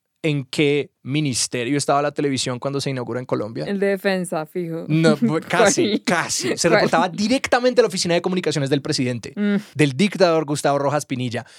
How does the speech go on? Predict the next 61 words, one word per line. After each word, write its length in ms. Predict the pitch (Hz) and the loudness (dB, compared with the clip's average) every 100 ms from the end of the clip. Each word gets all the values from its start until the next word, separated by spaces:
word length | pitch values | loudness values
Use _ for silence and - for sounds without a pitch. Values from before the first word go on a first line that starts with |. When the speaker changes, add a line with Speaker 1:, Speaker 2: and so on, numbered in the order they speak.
| - | -8
Speaker 1:
que 100 | 117 | -6
fue 180 | - 139 | 0 2
a 0 | |
Alemania, 480 | 180 156 135 131 | 2 0 -2 -4
vio 180 | 123 131 | -4 -2
lo 60 | 151 | 0
que 60 | 151 | 0
estaban 200 | 131 127 | -2 -2
ha-, 80 | 131 | -4
haciendo 400 | 131 120 117 120 | -6 -6 -4 -6
eso 140 | 120 | -6
con 80 | 147 | -6
propaganda 440 | 131 117 117 120 | -6 -4 -4 -2
y 60 | 123 | -4
ese 120 | 123 | -2
man 100 | 127 | -4
dijo, 300 | 120 117 117 - | -2 -2 -4 -4
"Yo 160 | 123 | -4
puedo 160 | 131 139 | 0 0
hacer 200 | 123 117 | 0 -4
lo 80 | 123 | -6
mismo 180 | 120 120 | -8 -10
en 60 | |
Colombia." 480 | - 120 107 107 113 _ - | -8 -8 -8 -10 -16 _ -6
Speaker 2:
<laughs> 380 | - _ _ - | -6 _ _ 0
Speaker 1:
Con 160 | 147 | 2
la 80 | 135 | 2
televisión. 440 | 131 117 113 - - - 285 | -2 -6 -6 -10 -12 -16 -2
Speaker 2:
Ok, 240 | 339 415 269 - - - | 0 0 0 -4 -6 -4
Speaker 1:
O 100 | 151 | 0
sea, 200 | 151 135 | 2 0
Speaker 2:
ok. 60 | |
Speaker 1:
eh, 400 | 127 - - - - | -2 -10 -14 -16 -10
sí 180 | 151 208 | -4 -2
es 80 | 202 | 2
un 80 | |
experimento 520 | 208 190 175 156 135 160 | 2 2 0 -2 -2 0
muy 220 | 165 165 | 2 2
totalitarista 800 | 175 165 151 147 135 131 - 131 | 2 0 -2 -2 -2 -2 0 0
Speaker 2:
Sí. 160 | 185 98 | 0 -2
Speaker 1:
el 180 | 147 139 | -2 -2
del 200 | 123 127 | -2 -2
inicio 360 | 127 131 139 151 | 0 0 2 2
de 40 | 143 | 2
la 100 | 147 | 0
televisión 540 | 147 139 131 - 117 | 0 -2 0 -2 -4
en 100 | 120 | -6
Colombia. 560 | 110 123 120 110 110 117 - | -4 -2 -4 -6 -12 -14 -6
Pues 160 | 151 143 | -4 -2
que 100 | 143 | -2
rápidamente 640 | 135 156 214 170 147 160 | -2 0 0 0 -2 -4
cambió, 420 | - 147 123 120 | -4 -4 -4 -8
pero 200 | - 143 | -8 -6
su 100 | - | -2
espíritu 420 | 143 - 180 - | -2 -2 -4 -2
era 140 | 151 143 | -2 0
absolutamente 760 | 214 - - 151 151 139 143 143 | -2 -2 -4 -2 -2 -2 -2 -4
el 60 | |
de 60 | 131 | -4
la 80 | 131 | -4
propaganda. 520 | 131 123 113 110 - | -2 -4 -6 -8 -14